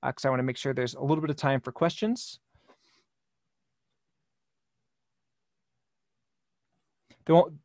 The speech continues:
the other thing I would say is that you can plug in different models here. I, I included the random forest learner and predictor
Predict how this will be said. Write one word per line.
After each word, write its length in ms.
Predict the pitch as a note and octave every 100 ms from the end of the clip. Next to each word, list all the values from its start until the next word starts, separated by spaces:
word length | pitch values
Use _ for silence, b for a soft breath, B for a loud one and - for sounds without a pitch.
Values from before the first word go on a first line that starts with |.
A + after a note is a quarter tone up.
| _
the 60 | F3
other 120 | G3
thing 180 | G3 E3+
I 80 | D3
would 140 | C#3
say 420 | - D3+ D3 C#3
is 140 | C#3 C3
that 200 | B2+ - _ _ _ _ -
you 100 | D3
can 160 | D3+
plug 300 | C3 F3+ F3
in 160 | E3+ D3+
different 260 | C#3+ D3
models 320 | A#2+ B2+ D#3 -
here. 180 | F3 -
I, 140 | C3+ - C#3+
I 120 | D#3
included 560 | F#3+ - E3+ E3+ D3+ - _ _
the 240 | C#3+ C3+ A2+ _ _
random 360 | C3+ C#3+ D#3 D3
forest 360 | D3 D#3 D3+
learner 380 | C3 C#3 D3 C#3+
and 100 | C3
predictor 460 | C#3 C#3+ D3 C#3